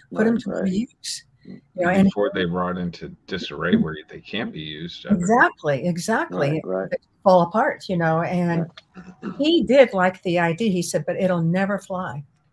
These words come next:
Speaker 2: No,
Speaker 1: I said
Speaker 2: there's a lot of different things that just won't fly. I mean, I looked up, I'm not gonna get the numbers right because it was a few months ago, but, um, you know, in the United States, there's something around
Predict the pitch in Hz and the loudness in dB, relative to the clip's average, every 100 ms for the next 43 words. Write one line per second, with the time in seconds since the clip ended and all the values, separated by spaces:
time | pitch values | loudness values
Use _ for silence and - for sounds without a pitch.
0 | _ _ _ _ _ _ _ _ _ _ | _ _ _ _ _ _ _ _ _ _
1 | _ _ - 175 143 143 143 156 226 240 | _ _ 4 6 6 2 -2 -2 -2 -2
2 | 180 147 127 110 113 95 98 - 85 - | -4 -6 -6 -8 -8 -8 -12 -14 -16 -12
3 | 87 - - 85 82 85 107 123 143 151 | -14 -12 -8 -8 -8 -10 -6 -4 -4 -8
4 | 147 131 123 101 113 123 120 120 110 95 | -2 2 2 2 -4 -4 -4 -6 -4 -6
5 | 98 98 95 95 95 92 87 90 92 87 | -8 -6 -8 -6 -6 -6 -12 -14 -14 -14
6 | - 95 87 98 - 87 82 80 78 82 | -12 -10 -6 -6 -6 -6 -8 -10 -8 -8
7 | 78 _ _ _ _ _ - 113 92 87 | -10 _ _ _ _ _ -8 -6 -4 -6
8 | 85 82 80 73 95 92 - 127 120 110 | -8 -10 -12 -10 -10 -6 0 2 4 2
9 | 107 104 95 92 - - 90 90 - - | 0 0 -2 -4 -6 -6 -6 -4 -8 -10
10 | - - - 95 - 190 175 - 87 87 | -6 -4 -2 -4 -8 -10 -8 -10 -10 -10
11 | 87 87 85 82 73 | -10 -10 -12 -12 -14